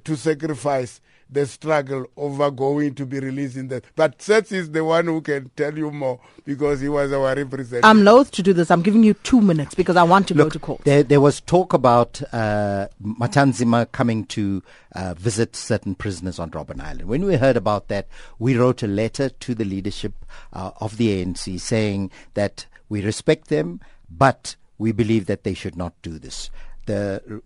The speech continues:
Speaker 3: the release was scheduled for the following year to coincide with the fifth anniversary of so-called Transkei independence. Unfortunately for everyone, uh,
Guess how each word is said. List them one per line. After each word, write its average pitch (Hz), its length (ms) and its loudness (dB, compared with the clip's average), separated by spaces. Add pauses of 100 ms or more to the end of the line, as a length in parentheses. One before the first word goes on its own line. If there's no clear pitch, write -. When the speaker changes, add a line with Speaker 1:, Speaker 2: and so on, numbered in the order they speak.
(140)
Speaker 3:
the 95 160 -8
release 123 360 0
was 131 140 0
scheduled 113 500 0
for 107 220 -4
the - 80 -6
following 117 540 2
year 107 240 2
to - 140 -8
coincide 107 760 -2 (200)
with 110 140 -6
the 110 60 -4
fifth - 400 -2
anniversary 110 840 -2 (360)
of 127 160 2
so-called 123 540 2
Transkei 95 600 -6
independence. 82 720 -14 (400)
Unfortunately 165 920 2
for 120 200 0
everyone, 113 640 -2 (420)
uh, 110 580 0